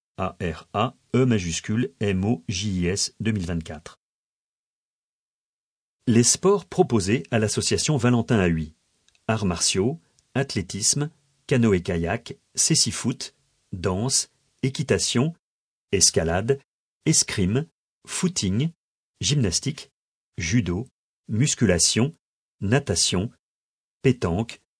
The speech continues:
randonnée, tennis de table, tandem, tir à l'arc, torball et voile.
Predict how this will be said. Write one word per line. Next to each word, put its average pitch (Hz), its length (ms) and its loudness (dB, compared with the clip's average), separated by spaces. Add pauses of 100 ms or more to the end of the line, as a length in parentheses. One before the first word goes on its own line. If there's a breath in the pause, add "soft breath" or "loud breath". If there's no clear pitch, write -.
(260)
randonnée, 107 640 2 (500)
tennis 160 300 4
de 104 100 2
table, 85 440 -4 (460)
tandem, 120 580 0 (520)
tir 151 200 2
à 98 80 -2
l'arc, 95 400 -6 (440)
torball 95 580 0 (640)
et 92 80 0
voile. 82 500 0